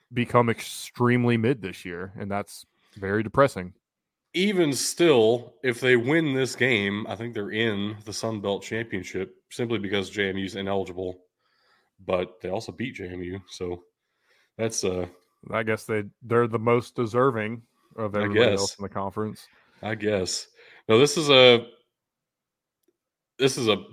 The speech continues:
Speaker 2: pick 'em for me. And as magical as App State usually is at, at various points throughout the season, they like to drop random games, and Georgia Southern feels like one of those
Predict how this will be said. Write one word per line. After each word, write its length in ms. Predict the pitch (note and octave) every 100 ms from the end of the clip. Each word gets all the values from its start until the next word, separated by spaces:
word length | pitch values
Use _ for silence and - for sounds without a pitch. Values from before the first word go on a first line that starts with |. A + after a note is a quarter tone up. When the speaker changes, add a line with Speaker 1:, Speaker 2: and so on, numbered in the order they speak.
| -
Speaker 2:
pick 200 | G#2+ G#2+
'em 180 | B2+ B2+
for 160 | C#3
me. 340 | B2+ C3+ D#3 D3+ _ _ _ _ _ _ _ -
And 500 | G2 F#2+ F#2+ G2+ G#2+
as 320 | G2 F#2+ - -
magical 680 | A2 G2+ G#2+ A2+ A#2+ B2+ B2
as 140 | G2
App 260 | G2 G2+ -
State 320 | - G2+ G#2
usually 500 | G2+ G#2 G2+ G2 G2+
is 480 | F#2+ G2 A2 A2 - _ _ _ _ _ _ _ _ -
at, 260 | F#2 F#2 - _ _ _ _ _ _ _ _ _ _ _ -
at 160 | G#2
various 400 | G2+ G#2 G#2+ G#2
points 300 | - A2+ G#2+
throughout 180 | - A2+
the 60 | G#2
season, 520 | A#2+ A2+ A#2+ A#2+ A#2+ _ _ _
they 180 | - A2+
like 320 | G#2+ A#2 C3+
to 100 | -
drop 360 | A2+ A#2+ B2 B2
random 320 | A#2 A#2 G#2
games, 540 | A2 A2 G2+ G#2 - - _ _ _ _ G2
and 200 | F2+ F2
Georgia 260 | G#2 G#2
Southern 340 | F#2+ G#2+ G2+ F#2+
feels 240 | G#2 G2
like 120 | G2
one 140 | G2+ F#2+
of 60 | F#2+
those 180 | F#2